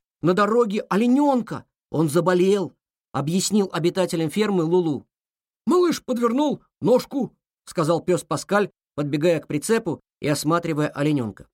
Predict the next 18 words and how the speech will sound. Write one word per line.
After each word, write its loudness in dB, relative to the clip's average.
«Сейчас -2
я -2
наложу 0
ему 2
крепкую -4
повязку, -6
и 0
принесите 0
крошки -2
воды». -2
Лео 0
уже 0
спешил -4
к -12
прицепу -2
с -12
бутылочкой. -4
«Лаура, 2